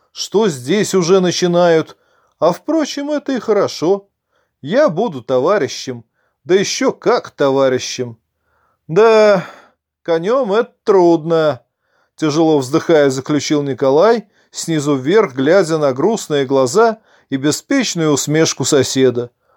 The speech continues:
«Трактором было бы лучше». «Было бы лучше, да?»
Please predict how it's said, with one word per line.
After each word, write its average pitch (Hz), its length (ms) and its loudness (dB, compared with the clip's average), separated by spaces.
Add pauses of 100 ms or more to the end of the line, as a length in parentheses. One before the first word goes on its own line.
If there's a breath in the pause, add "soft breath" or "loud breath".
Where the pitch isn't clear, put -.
(140)
«Трактором 254 800 0
было 185 280 0
бы 226 80 -4
лучше». 147 640 -2 (760)
«Было 262 420 2
бы 185 80 0
лучше, 156 520 0
да?» 185 400 0